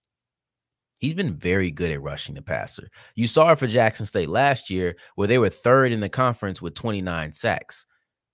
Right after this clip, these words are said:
They had twenty-nine sacks in eleven games. So you're looking at a team that knew how to rush the passer. They, they also knew how to stop the run.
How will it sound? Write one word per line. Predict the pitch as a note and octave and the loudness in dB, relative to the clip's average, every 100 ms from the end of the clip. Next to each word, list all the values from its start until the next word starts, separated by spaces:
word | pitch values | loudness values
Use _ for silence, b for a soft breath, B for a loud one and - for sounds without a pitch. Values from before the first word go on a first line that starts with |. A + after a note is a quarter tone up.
| - | -4
They | B2 | 4
had | B2 - | 4 2
twenty-nine | E3 D#3 C#3+ C3 | -2 2 2 2
sacks | - B2+ G#2+ - | 2 2 2 -4
in | G#2+ | -4
eleven | F#2 G2+ F#2 F2 | -2 -2 -4 -6
games. | E2 E2+ E2 D#2+ - B B | -6 -6 -6 -8 -12 B B
So | - A2+ | 0 2
you're | G#2+ A2+ | 2 0
looking | B2 D#3+ D#3+ C#3 | 0 -2 0 0
at | A#2+ | 2
a | G#2+ | 0
team | - B2+ A#2+ G#2+ | -2 -4 -2 -2
that | F2+ | -2
knew | F#2 A#2 | -2 0
how | G#2 F#2+ | 0 0
to | |
rush | E2 D2 D2 - _ _ - | -2 -4 -6 -10 _ _ -12
the | A2 | 0
passer. | E3+ C#3 - | 2 2 0
They, | D#2 F2+ | -4 -4
they | G2 | 0
also | G#2+ F#3 G#3+ C#3+ | 2 2 0 -2
knew | G2+ G2+ G#2 G#2 b b b | -2 -4 -4 -4 b b b
how | A#2+ A#2 | 2 4
to | A2 - A2 F#2+ | 4 0 -4 -4
stop | F2 - A2+ - | -6 2 2 2
the | G2 | -4
run. | A2 G#2 C#2+ | -2 -2 -4